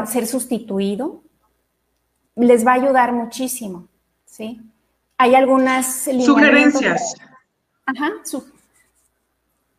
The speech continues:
Speaker 2: Sugerencias,
Speaker 1: sugerencias.
Speaker 2: por ejemplo, además, ujú, venga.
Speaker 1: Ejercicio físico, miren, o sea, el res-, redescubrir la pelota,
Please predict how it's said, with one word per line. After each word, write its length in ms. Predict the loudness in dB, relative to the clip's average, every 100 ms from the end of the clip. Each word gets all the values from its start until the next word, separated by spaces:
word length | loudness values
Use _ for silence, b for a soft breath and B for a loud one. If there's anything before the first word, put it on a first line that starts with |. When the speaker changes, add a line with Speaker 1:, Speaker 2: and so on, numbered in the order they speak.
| _ _
Speaker 2:
Sugerencias, 720 | -4 2 4 6 4 4 0
Speaker 1:
sugerencias. 0 | 0
Speaker 2:
por 160 | -2
ejemplo, 380 | -2 -4 -4 -2
además, 680 | -2 -2 -2 -2 -4 -12 -20 _ _ _ _
ujú, 280 | -4 -2 -2 -6 -14 _
venga. 480 | -20 -6 -6 -6 -10 -18 _ _ _ _ _ -2
Speaker 1:
Ejercicio 680 | 0 2 0 0 -2 0 0
físico, 840 | 0 -2 -2 -6 -4 -4 -2 -6 b b _ _ _ _
miren, 440 | 0 2 2 0 -2
o 80 | -2
sea, 160 | 2 2
el 80 |
res-, 280 | 2 -2 -4
redescubrir 720 | -2 2 2 2 0 2 2 2
la 180 | 2 2
pelota, 720 | 2 4 0 0 -6 -6